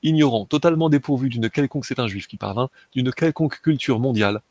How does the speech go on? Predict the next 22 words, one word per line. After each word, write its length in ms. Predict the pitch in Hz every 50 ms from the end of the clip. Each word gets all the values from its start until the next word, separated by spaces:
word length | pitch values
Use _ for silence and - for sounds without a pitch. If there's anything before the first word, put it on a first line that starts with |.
| _
totalement 460 | - 196 190 - 175 165 156 156 156 147
dépourvus 380 | 139 135 - 143 135 123 135
de 60 | 120
compréhension 540 | 110 - 170 160 - - 156 143 127 - 147
de 120 | 131 117 107
ce 120 | - 127
qui 200 | 107 - - 123
nous 200 | 113 113 104 101
est 120 | - -
arrivé 260 | 147 143 131 131 127 117
durant 240 | 110 107 104 101
l'Holocauste, 680 | 101 120 147 147 131 - 127 127 127 - - - - - - - - - - - - - -
totalement 400 | - - 127 113 107 110 107 104
dénués 320 | 117 139 147 151 151 143
de 60 | 135
compréhension 580 | - - 165 151 - - 151 151 - - 160 147
de 100 | 127 123
ce 160 | - - -
que 220 | 120 - - 123 -
Israël 480 | - 127 - - - 143 143 143 135 123 -
est 100 | 123 110
réellement. 520 | 95 95 117 151 147 135 123 123 123 -